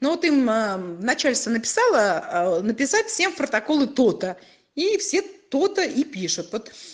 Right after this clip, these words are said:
опять-таки приведу свой пример. <laughs> Напр-, э, четвёртого марта, э, две тысячи двенадцатого года, когда мы вышли протестовать против избрания Путина президентом,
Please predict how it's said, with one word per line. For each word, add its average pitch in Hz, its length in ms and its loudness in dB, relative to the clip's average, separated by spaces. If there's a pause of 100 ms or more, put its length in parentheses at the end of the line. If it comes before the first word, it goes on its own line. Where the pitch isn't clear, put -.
(160)
опять-таки 226 480 -2
приведу 247 380 0
свой 320 240 -2
пример. 262 360 0 (360)
<laughs> - 180 -6
Напр-, 214 380 -2
э, 196 400 2
четвёртого 269 520 -2
марта, 233 440 0 (320)
э, 196 280 0
две 226 280 -2
тысячи 254 340 -4
двенадцатого 233 680 0
года, 277 380 0
когда 208 400 -2
мы 220 160 -2
вышли 226 340 -2
протестовать 208 800 -2 (400)
против 220 340 -2
избрания 214 520 -2
Путина 214 380 -4
президентом, 196 680 -4